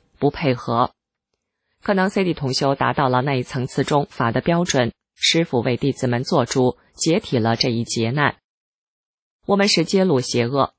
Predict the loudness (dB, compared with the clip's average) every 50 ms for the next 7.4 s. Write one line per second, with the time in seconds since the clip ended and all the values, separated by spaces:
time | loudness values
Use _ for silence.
0 | _ _ _ _ _ -2 0 0 2 0 2 2 0 0 2 0 0 2 2 2
1 | 0 2 0 0 0 -2 -4 0 0 0 0 0 _ _ -2 0 0 2 2 0
2 | 0 2 0 0 0 0 0 0 0 0 0 -2 -2 -2 0 0 0 0 2 2
3 | 2 2 0 0 _ _ _ _ _ _ _ _ _ _ _ _ -2 0 0 2
4 | 2 2 0 0 2 2 0 2 2 0 0 -2 -2 -2 0 2 2 0 0 _
5 | _ _ -12 -2 0 2 2 2 2 2 0 0 0 0 0 0 0 -2 -2 0
6 | -2 0 2 2 2 2 2 2 0 0 2 0 0 0 -2 -4 -2 0 0 0
7 | 0 0 0 0 0 0 -2